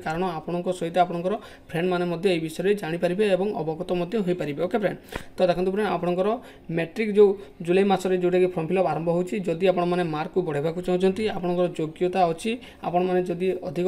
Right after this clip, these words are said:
mark ଆଣିବାର ଇଚ୍ଛା ଅଛି, okay friend, ତ please ଭିଡ଼ିଓଟିକୁ complete ଦେଖନ୍ତୁ, କେଉଁଥିରୁ ଆପଣଙ୍କର mark ଆସିବ, ଆପଣଙ୍କର question କେବେ ତିଆରି ହେବ,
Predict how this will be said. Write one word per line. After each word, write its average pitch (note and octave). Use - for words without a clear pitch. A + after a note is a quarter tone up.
mark -
ଆଣିବାର F3
ଇଚ୍ଛା -
ଅଛି, F3+
okay G3
friend, E3
ତ -
please G#3
ଭିଡ଼ିଓଟିକୁ F#3
complete G3
ଦେଖନ୍ତୁ, F#3
କେଉଁଥିରୁ G3+
ଆପଣଙ୍କର F#3
mark E3
ଆସିବ, G3
ଆପଣଙ୍କର G3
question F3+
କେବେ E3
ତିଆରି F#3+
ହେବ, G3